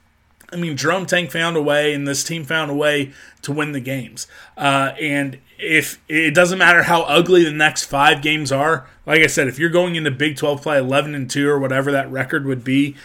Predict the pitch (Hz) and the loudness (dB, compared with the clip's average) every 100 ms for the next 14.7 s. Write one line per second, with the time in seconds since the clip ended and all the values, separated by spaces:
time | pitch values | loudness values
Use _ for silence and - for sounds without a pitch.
0 | - - - 147 143 131 127 _ - 147 | -20 -20 -6 0 2 2 -6 _ -10 -10
1 | - 165 170 175 151 143 151 160 151 156 | 0 0 2 -2 0 2 2 2 -2 -4
2 | 160 147 147 - - 151 156 147 147 156 | -4 -4 -6 -8 -4 -2 0 -2 0 0
3 | 156 139 - - - 139 135 165 170 170 | 0 -2 -10 -20 -10 -10 -2 2 4 4
4 | 170 170 156 147 143 135 135 - 151 175 | 0 0 2 4 4 2 -2 -4 0 0
5 | 165 160 156 139 - 147 165 156 143 135 | 2 0 0 -4 -2 0 -2 -4 -6 -4
6 | 135 - 151 160 156 139 151 147 131 185 | -4 -2 0 0 0 -2 -6 -8 -4 -4
7 | 143 - - - - - 139 156 143 156 | -4 -8 -20 -20 -20 -12 -2 0 0 -4
8 | 139 127 139 147 135 - 151 147 - - | -4 2 4 4 4 2 2 0 -4 -20
9 | _ 135 131 - 165 170 156 143 - 156 | _ -10 -4 2 4 2 -2 -4 0 2
10 | 160 139 - - - 160 170 175 143 - | 2 -2 -12 -12 2 6 6 4 2 0
11 | 160 156 165 170 147 135 135 165 165 165 | 4 4 4 0 -2 -2 -4 -4 -2 0
12 | 160 139 143 151 139 143 151 156 - - | 0 2 2 2 2 0 0 -2 -12 -20
13 | - - 160 165 151 160 143 156 143 156 | -20 -4 2 2 2 -2 0 0 0 -4
14 | 156 135 123 - 165 165 175 | -2 -2 -2 0 2 2 0